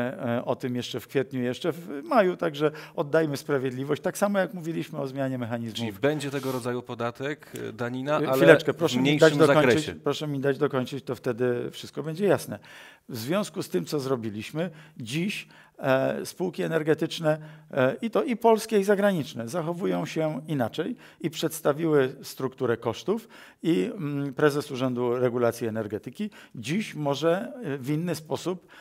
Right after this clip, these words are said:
Speaker 1: e, też zatwierdzać taryfy. Łącznie z tym, że wywalczyliśmy, i to było nasze działanie głównie w Unii Europejskiej, możliwość zastosowania taryfy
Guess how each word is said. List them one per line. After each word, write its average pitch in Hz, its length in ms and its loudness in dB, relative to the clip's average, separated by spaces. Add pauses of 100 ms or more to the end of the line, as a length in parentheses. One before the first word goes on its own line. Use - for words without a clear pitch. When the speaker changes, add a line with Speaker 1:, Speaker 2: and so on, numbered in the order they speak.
(200)
Speaker 1:
e, 143 140 2
też 143 220 4
zatwierdzać 151 680 2
taryfy. 160 400 4 (260)
Łącznie 180 400 0
z - 80 -8
tym, 139 220 -2
że 139 100 0
wywalczyliśmy, 151 840 4
i 131 40 -4
to 139 120 0
było 160 200 2
nasze 196 360 4
działanie 120 360 2
głównie 123 280 0
w 156 80 0
Unii 147 220 4
Europejskiej, 127 680 -2 (440)
możliwość 143 920 2 (480)
zastosowania 147 960 2
taryfy 139 560 2